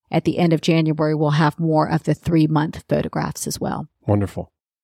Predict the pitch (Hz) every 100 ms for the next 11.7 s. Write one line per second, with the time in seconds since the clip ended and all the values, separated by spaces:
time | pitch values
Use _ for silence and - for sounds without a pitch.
0 | _ _ _ - 262 240 294 359 - 427
1 | 320 - 233 240 294 277 254 311 320 311
2 | _ _ _ _ _ _ - 320 311 311
3 | 302 320 247 220 302 - 240 - 254 254
4 | - - 233 - 226 233 247 - 220 214
5 | 214 - 233 247 269 240 220 - 185 180
6 | 170 - 202 202 185 170 175 180 180 170
7 | 165 165 160 151 160 - 151 - 233 -
8 | - _ _ _ _ - 208 202 202 202
9 | - _ _ _ _ - 254 - 277 254
10 | 226 180 147 165 - 202 196 - 196 196
11 | 196 208 214 196 170 180 185